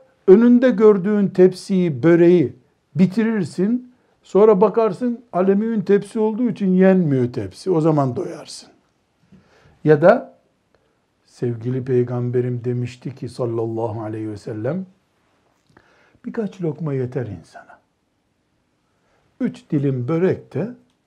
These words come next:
zaten birkaç lokma yapıyor. Ayran da içtin mi? Elhamdülillah.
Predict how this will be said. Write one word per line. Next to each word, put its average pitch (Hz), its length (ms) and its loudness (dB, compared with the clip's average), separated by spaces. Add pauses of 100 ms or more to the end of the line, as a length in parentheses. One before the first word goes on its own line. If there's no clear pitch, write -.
(460)
zaten 143 360 -8
birkaç 135 340 -10
lokma 123 300 -10
yapıyor. 196 360 -8 (120)
Ayran 147 400 -4
da 151 80 -8
içtin 233 360 -10
mi? 156 200 -10 (480)
Elhamdülillah. 123 1800 -2